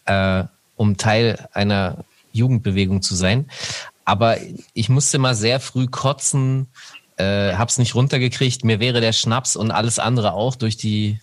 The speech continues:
durch die Augen, also ich find faszinierend durch die Augen, das ist mir noch nie passiert, aber durch die Nase <laughs> Milch.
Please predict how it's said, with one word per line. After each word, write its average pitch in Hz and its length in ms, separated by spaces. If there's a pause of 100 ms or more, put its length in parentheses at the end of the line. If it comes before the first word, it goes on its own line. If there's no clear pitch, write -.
durch 104 160
die 101 240 (600)
Augen, 104 680 (100)
also 110 160
ich 107 80
find 143 180
faszinierend 127 540
durch 117 120
die 113 120
Augen, 117 380
das 107 140
ist - 60
mir 117 100
noch 110 100
nie 113 120
passiert, 101 400
aber 98 160
durch 123 160
die 123 120
Nase 117 380
<laughs> - 20
Milch. 131 580